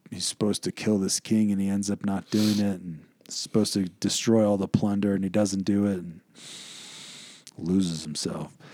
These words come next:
But yeah, and then we'll break into, um, David and Goliath, 'cause we'll see another picture of, uh, Saul <laughs> waiting and seeing, and the negative impact that has,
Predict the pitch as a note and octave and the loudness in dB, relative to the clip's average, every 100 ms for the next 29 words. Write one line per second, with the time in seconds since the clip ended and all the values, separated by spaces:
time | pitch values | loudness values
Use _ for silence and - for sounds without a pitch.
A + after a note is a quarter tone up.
0 | - - G#2+ C3 D3+ A#2 A#2+ C#3 B2+ A2 | -18 2 8 10 10 8 6 6 6 6
1 | A#2+ A#2 A#2+ A2+ - A#2 A2 G#2 G2 F2 | 4 6 4 2 2 4 4 2 0 -4
2 | - _ _ _ _ G#2+ B2 B2+ A2+ A2 | -10 _ _ _ _ 2 6 6 6 2
3 | G#2 F2+ F#2+ A#2+ F2+ E2 - F#2 G2 F#2+ | 0 -2 2 2 2 -4 -6 -8 -6 -6
4 | A2 G2 F2+ G2+ G#2+ F2+ - A#2+ G#2+ - | -4 -4 -6 -6 -6 -8 -4 -2 -2 -2
5 | - F2 F2 E2+ - - _ _ - - | -6 -6 -8 -12 -14 -20 _ _ -20 -20
6 | - - - _ _ _ _ - F2+ E2 | -20 -20 -20 _ _ _ _ -4 -4 -4
7 | E2 _ _ _ _ - - - A#2 A2 | -8 _ _ _ _ -8 -2 4 6 8
8 | A2 G#2 - - C#3+ - _ _ B2 C3+ | 6 4 -2 -2 -2 -4 _ _ 6 6
9 | B2+ B2 G#2+ - B2 C3 A#2+ G#2 F#2 - | 6 2 2 2 4 6 6 2 0 -4
10 | G#2+ G#2 A2+ A#2+ A2 G2+ A#2 A2+ G#2+ F#2+ | -2 2 4 4 4 2 2 2 0 2
11 | G2 F#2 F#2+ G2 F#2+ | -2 -2 -2 -2 -4